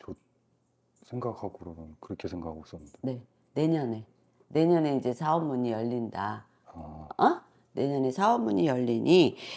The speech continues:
Speaker 2: 내년에 사업을 하시고 올해는
Speaker 1: 네.
Speaker 2: 내가 어찌됐든 다진 은행국이야. 이제 땅을 다 굳혀야 돼.
Speaker 1: 음.
Speaker 2: 어, 다지고 배우고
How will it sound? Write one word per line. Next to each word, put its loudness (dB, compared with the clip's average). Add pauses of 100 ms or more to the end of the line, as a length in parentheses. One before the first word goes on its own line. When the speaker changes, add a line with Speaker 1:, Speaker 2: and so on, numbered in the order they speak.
(100)
Speaker 2:
내년에 8
사업을 6
하시고 2 (260)
올해는 6
Speaker 1:
네. -8
Speaker 2:
내가 8
어찌됐든 2
다진 2
은행국이야. 4
이제 2
땅을 2
다 -8 (120)
굳혀야 2
돼. 2
Speaker 1:
음. -20 (400)
Speaker 2:
어, -4 (200)
다지고 -4
배우고 4